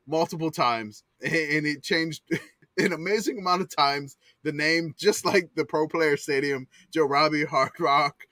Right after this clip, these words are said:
you know, all of those things. It, it's amazing that the Orange Bowl, you know, was, like, a landmark.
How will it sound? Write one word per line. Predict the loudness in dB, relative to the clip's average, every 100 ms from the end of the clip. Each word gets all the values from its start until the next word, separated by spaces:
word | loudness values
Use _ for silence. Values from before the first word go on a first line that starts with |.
| -20 -4
you | 2
know, | 4
all | 4 6 6 6
of | 4
those | 4 2
things. | 2 2 0 -6 -20 _ _ _ -4
It, | -4 -2
it's | -4 -2
amazing | 0 0 0 0 -4
that | -4
the | -4
Orange | -2 -4 -2
Bowl, | -2 -2 -2 -8 _
you | -10
know, | -10
was, | -8
like, | -8 -6
a |
landmark. | -4 -2 -2 -2 -2